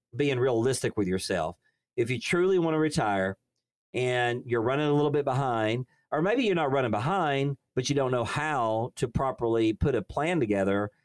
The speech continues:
you know, you, you gotta get on top of this, folks. Quit putting things off, because the longer you procrastinate,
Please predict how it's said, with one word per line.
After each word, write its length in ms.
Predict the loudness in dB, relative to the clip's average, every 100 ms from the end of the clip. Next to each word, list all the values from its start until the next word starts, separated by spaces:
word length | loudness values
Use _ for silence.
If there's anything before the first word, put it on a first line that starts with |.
| _ _ _
you 100 | -2
know, 160 | 0 0
you, 260 | 0 -2 -2
you 120 | -4
gotta 240 | -2 0
get 160 | 0 0
on 100 | 0
top 300 | -2 -2 0
of 80 | 0
this, 200 | -2 -2
folks. 440 | -2 0 -2 -4
Quit 260 | -2 -2 0
putting 320 | -2 0 -2
things 300 | 0 0 0
off, 320 | 0 -2 -2
because 600 | -4 -2 -2 0 -2 -6 _ _ _
the 100 | -2
longer 260 | 0 2 2
you 140 | 2
procrastinate, 880 | 0 -4 -2 -2 0 0 2 0 -2